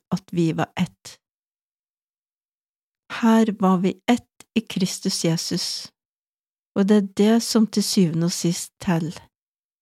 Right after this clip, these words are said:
Ikke om vi er jøde eller greker, pinsevenn eller påskevenn eller misjonsvenn eller noe annet, men at vi er ett i Kristus Jesus, ett med Gud og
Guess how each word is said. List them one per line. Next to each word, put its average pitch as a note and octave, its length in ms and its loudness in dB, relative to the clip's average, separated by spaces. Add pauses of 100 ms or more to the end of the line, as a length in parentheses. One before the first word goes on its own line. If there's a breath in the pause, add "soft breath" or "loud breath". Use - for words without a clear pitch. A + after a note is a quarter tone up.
Ikke G#3+ 320 2
om G3+ 160 4
vi F#3+ 100 6
er F3+ 140 4
jøde F3 640 2 (280)
eller F3+ 240 0
greker, D#3+ 680 -2 (180)
pinsevenn F#3+ 680 2 (100)
eller F#3+ 160 0
påskevenn D#3+ 880 -2 (260)
eller D#3+ 300 0
misjonsvenn D#3 720 -4 (240)
eller E3+ 180 0
noe E3 220 0
annet, D#3+ 400 -4 (560 loud breath)
men F3+ 160 4
at - 160 -4
vi F#3+ 140 2 (160)
er A3+ 180 -6
ett - 400 -2
i G#3 80 -6
Kristus - 640 -6
Jesus, - 640 -4 (520)
ett A#3 220 0 (140)
med G#3+ 160 2
Gud F#3 420 0 (220)
og F#3 160 0